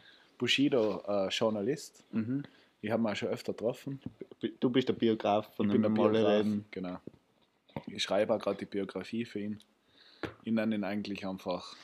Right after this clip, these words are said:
Speaker 1: so, wie er halt in echt heißt.
Speaker 2: <laughs> Wie heißt der?
Speaker 1: Äh,
Speaker 2: Ich glaub,
Speaker 1: Samir.
Speaker 2: Samir.
Speaker 1: Samir.
Speaker 2: Samir Müller, glaub
Speaker 1: Samir
Speaker 2: ich.
Speaker 1: Jung. Nein, Samir Jung.
Speaker 2: Ah, okay.
Speaker 1: Ja. Aber geiler Typ.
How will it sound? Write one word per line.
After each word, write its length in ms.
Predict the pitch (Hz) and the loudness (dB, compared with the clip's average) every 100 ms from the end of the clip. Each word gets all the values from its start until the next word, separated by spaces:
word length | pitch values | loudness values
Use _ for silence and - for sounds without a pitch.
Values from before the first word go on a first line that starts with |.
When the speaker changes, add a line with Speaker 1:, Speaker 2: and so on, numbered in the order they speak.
| - - - - | -20 -20 -20 -18
Speaker 1:
so, 180 | - 101 | -10 -6
wie 60 | 98 | -4
er 100 | 92 | -4
halt 140 | 92 | -6
in 100 | 87 | -6
echt 260 | 76 - - | -8 -8 -2
heißt. 260 | - - - 127 - - - | -2 -2 -6 -10 -10 -10 -8
Speaker 2:
<laughs> 360 | 151 - _ | -8 -8 _
Wie 100 | 117 | -2
heißt 220 | 113 120 | 0 -2
der? 160 | 131 131 _ _ _ _ 98 | -4 -4 _ _ _ _ -8
Speaker 1:
Äh, 360 | 92 87 92 87 - _ | -4 -4 -6 -10 -14 _
Speaker 2:
Ich 40 | - | -8
glaub, 120 | 104 _ - | -8 _ -16
Speaker 1:
Samir. 520 | - 98 95 87 76 _ - | -8 -6 -6 -8 -10 _ -18
Speaker 2:
Samir. 540 | - 107 101 101 92 95 | -10 -6 -4 -4 -6 -10
Speaker 1:
Samir. 440 | 92 90 90 - - | -10 -8 -10 -14 -10
Speaker 2:
Samir 340 | - 110 110 | -4 0 0
Müller, 200 | 113 117 | 2 0
glaub 100 | 110 | 0
Speaker 1:
Samir 420 | 107 104 101 104 | 0 2 2 2
Speaker 2:
ich. 100 | 101 | 0
Speaker 1:
Jung. 280 | 104 110 98 - _ _ 82 | -2 -2 -4 -8 _ _ -12
Nein, 160 | 87 | -10
Samir 320 | - 101 98 92 | -8 -8 -6 -8
Jung. 260 | 92 98 92 | -8 -10 -8
Speaker 2:
Ah, 180 | 98 92 | -10 -10
okay. 160 | - 92 - | -12 -16 -14
Speaker 1:
Ja. 160 | 85 85 _ _ _ _ _ _ _ - - - - _ _ _ | -14 -14 _ _ _ _ _ _ _ -20 -20 -20 -20 _ _ _
Aber 640 | - 90 82 90 87 87 82 _ _ _ _ _ _ _ - | -10 -8 -8 -8 -10 -10 -12 _ _ _ _ _ _ _ -2
geiler 260 | 123 143 | 2 2
Typ. 140 | - | -2